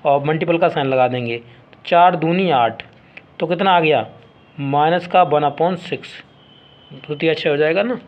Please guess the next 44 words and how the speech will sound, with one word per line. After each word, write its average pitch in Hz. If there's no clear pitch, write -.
तो 165
minus 156
का 185
वन 156
upon 170
six -
इसका 151
answer 143
हो 123
जाएगा। 113
इसी 180
प्रकार 180
से 175
इसका 170
option 160
number, 165
अ, 175
और 156
दूसरा 156
question 165
दिया 165
हुआ 170
है, 196
इसे 185
भी 190
solve 185
कर 170
लीजिए। 185
minus 170
का 185
सात 151
बट्टे 170
बारह 139
और 131
भागित 131
का 190
sign 160
लगा 156
हुआ 165
है, 208
minus 151
का 170
दो 143
बट्टे 214